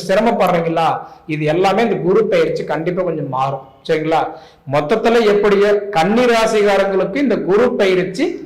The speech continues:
நல்லா இருக்குன்னு சொல்றதுல மாற்றம் இல்ல. இருந்தாலும் உங்களுக்கு நான் சொல்ற ஒரே ஒரு விஷயம் என்னன்னா, தொழில் ரீதியா வர குரு ப-, குரு பகவான் கவனமா இருந்தா போதும்.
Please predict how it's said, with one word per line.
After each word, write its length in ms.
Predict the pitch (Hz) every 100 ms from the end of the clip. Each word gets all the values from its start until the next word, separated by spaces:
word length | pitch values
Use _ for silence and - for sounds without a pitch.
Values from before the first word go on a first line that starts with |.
| 147
நல்லா 400 | 147 175 208 220
இருக்குன்னு 420 | 208 214 214 208
சொல்றதுல 460 | 208 185 180 170 143
மாற்றம் 500 | 151 180 220 196 180
இல்ல. 500 | 185 214 285 - - - - _
இருந்தாலும் 580 | 147 180 214 220 220 247
உங்களுக்கு 320 | 208 208 202
நான் 220 | 185 175 -
சொல்ற 360 | 180 220 196
ஒரே 140 | 196 226
ஒரு 180 | 214
விஷயம் 280 | 214 208 190
என்னன்னா, 400 | 180 180 214 -
தொழில் 500 | - 180 214 254 240
ரீதியா 420 | 226 220 214 233
வர 240 | 202 190 175
குரு 320 | 160 180 202
ப-, 180 | 202 160
குரு 220 | 190 214
பகவான் 540 | 202 190 214 277 - - - _
கவனமா 640 | 175 180 226 247 247 269 240
இருந்தா 300 | 202 196 269
போதும். 440 | - 147 110 -